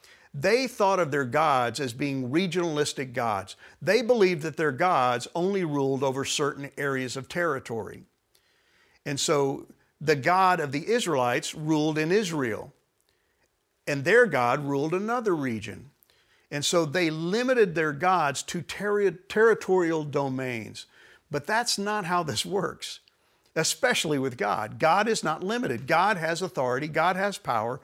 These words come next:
over anything and everything, everything because he's the creator God. He made it all. He has kingly rule.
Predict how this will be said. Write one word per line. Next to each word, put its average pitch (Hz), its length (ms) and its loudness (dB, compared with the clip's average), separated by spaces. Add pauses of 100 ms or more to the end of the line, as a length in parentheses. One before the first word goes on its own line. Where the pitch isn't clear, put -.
(280)
over 185 480 4
anything 208 520 -2
and 156 200 -4
everything, 151 840 -2 (200)
everything 185 500 0
because 160 320 -2
he's 170 240 -6
the - 60 -6
creator 143 380 -2
God. 190 280 -2 (200)
He 160 140 -4
made 143 220 0
it 165 100 -4
all. 185 320 -2 (240)
He 208 260 -2
has 160 300 2
kingly 170 480 -2
rule. 220 500 -2